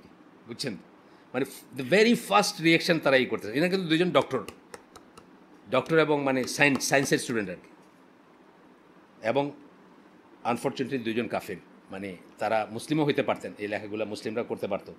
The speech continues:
তা আল্লাহ তাআলা বলছেন যে যখন আমরা আমাদের দিন ছেড়ে দিব বা আমাদের দিনের প্রতি, এটা আছে না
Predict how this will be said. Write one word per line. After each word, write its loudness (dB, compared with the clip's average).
তা 0
আল্লাহ 6
তাআলা 8
বলছেন 4
যে 2
যখন 0
আমরা 2
আমাদের 0
দিন -2
ছেড়ে -2
দিব -8
বা 0
আমাদের -2
দিনের -4
প্রতি, -10
এটা -2
আছে -4
না -4